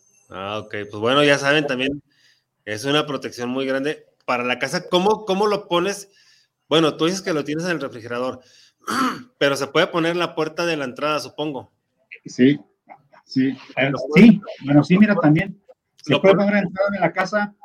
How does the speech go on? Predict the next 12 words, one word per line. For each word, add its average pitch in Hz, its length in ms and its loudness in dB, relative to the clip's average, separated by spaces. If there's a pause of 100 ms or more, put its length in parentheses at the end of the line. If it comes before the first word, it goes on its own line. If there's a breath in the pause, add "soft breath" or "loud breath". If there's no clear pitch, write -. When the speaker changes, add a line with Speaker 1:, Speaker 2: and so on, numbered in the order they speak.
Speaker 3:
pero 127 300 2
aquí 165 200 -2
lo 180 160 -2
más 180 400 -8
seguro 165 420 -2
es 165 100 -18
que 160 100 -8
se - 160 -14
ponga, 156 380 -8
por 226 200 -14
decir, - 300 -12
cruzado. 160 560 -2